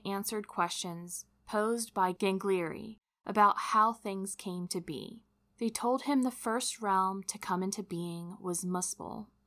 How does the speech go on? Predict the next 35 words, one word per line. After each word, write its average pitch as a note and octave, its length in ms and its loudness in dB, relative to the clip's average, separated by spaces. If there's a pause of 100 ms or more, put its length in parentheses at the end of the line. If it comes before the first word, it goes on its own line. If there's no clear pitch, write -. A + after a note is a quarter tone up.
the F#3 100 -4
realm F3 380 2
of - 140 -10
fire. - 880 -2 (600)
After G#3+ 360 4
a B3+ 80 4
long G#3+ 380 6
time, E3+ 560 -2 (220)
Niflheimer, F#3 840 -2 (100)
the F#3 140 0
realm F#3 320 6
of F3 180 -8
mist, F3+ 580 -2
was F3 280 0
made, D3 420 -10 (300)
and G3 180 0
within A#3 340 0
it A3+ 200 -2 (120)
was F#3+ 300 -2
the F#3 100 -4
spring F3+ 680 -2 (220)
called G3 280 2
Fergelmir. F#3 880 -4 (480)
From B3+ 380 2
this E4 200 0
spring E3+ 640 -4
came F3+ 220 -4
the F3 140 -2
eleven E3+ 500 0
rivers D#3+ 640 -6
that E3+ 160 -4
are E3+ 80 -2
associated E3+ 840 -6
with F3 180 -10
the - 100 -10